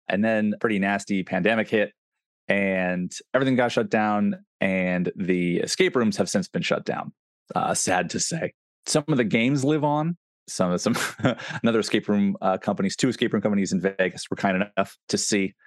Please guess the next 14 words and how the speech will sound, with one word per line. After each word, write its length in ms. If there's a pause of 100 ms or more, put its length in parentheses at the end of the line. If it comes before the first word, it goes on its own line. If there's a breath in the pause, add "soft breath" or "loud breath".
(180 soft breath)
see 220
the 100
goodness 400
of 120
the 80
games 440
and, 340
and, 240
uh, 280
take 180
them 100
on 100
board. 200 (460)
But 180